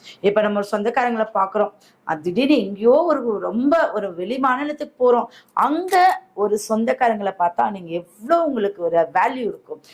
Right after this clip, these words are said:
உடனே அங்க இருக்கிறவங்க வந்து நம்மளுக்கு ஈஸியா தெரிவாங்க, ஈஸியா நம்ம இடத்-, அந்த இடத்தையெல்லாம் சுத்தி பார்க்கலாம். அதே மாதிரி தான் நம்மளுடைய இந்த விஷயங்கள் அனைத்தும். ஓகேவா? சரி, நம்ம இன்னைக்கு இருபத்தி ஏழு நட்சத்திரங்களுக்கு உண்டான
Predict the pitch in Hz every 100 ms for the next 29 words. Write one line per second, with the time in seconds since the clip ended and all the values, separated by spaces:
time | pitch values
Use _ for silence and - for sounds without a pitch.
0 | _ 151 175 196 202 190 185 214 196 196
1 | 190 190 190 190 202 202 196 190 202 202
2 | 208 202 202 202 202 202 196 190 196 208
3 | - _ 214 233 233 240 214 196 190 _
4 | - 196 202 196 202 208 208 240 233 240
5 | 190 170 156 - _ - 139 175 214 202
6 | 170 151 147 214 320 - _ - - 160
7 | 160 156 156 156 156 - 202 190 - 156
8 | 151 - - - - 240 254 220 - _
9 | _ - 170 - _ - 247 269 254 269
10 | 339 392 - - - 233 349 403 403 330
11 | 320 285 269 233 196 196 - 330 330 277
12 | 233 208 190 214 226 180 196 226 226 208
13 | 170